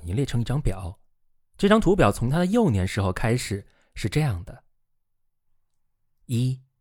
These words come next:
基本的艾莫里；二、艾莫里加贝亚特里斯；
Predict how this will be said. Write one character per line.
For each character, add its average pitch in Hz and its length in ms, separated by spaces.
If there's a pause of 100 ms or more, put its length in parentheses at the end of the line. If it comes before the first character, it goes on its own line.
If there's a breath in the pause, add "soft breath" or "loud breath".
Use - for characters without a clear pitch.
(880)
基 185 240
本 85 120
的 98 80
艾 92 120
莫 90 160
里； - 240 (1040)
二、 151 360 (920)
艾 165 160
莫 151 160
里 95 200 (140 soft breath)
加 131 180
贝 139 160
亚 104 120
特 113 160
里 95 100
斯； 120 300